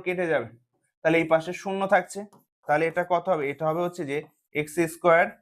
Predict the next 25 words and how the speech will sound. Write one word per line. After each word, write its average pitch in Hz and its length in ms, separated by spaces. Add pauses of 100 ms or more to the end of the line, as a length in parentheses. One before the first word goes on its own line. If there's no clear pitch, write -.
(500)
প্লাস 165 240 (840)
সেভেন 170 320
এক্স 151 140 (160)
সমান 151 280
সমান 170 180 (120)
জিরো। 185 220 (540)
তাহলে 147 200 (100)
এটা 151 220
হবে 165 160 (240)
এক্স 160 160 (140)
কমন 175 240
নিলাম, 139 280
এক্স - 180
কমন 151 220
নিলে 165 180
হবে 175 120 (240)
এক্স 160 160 (160)
প্লাস 160 240 (160)
সেভেন 175 260 (440)
সমান 147 280
সমান 165 180 (100)
জিরো। 196 180 (420)
এবার 151 240
দুটো 160 260
রাশির 180 280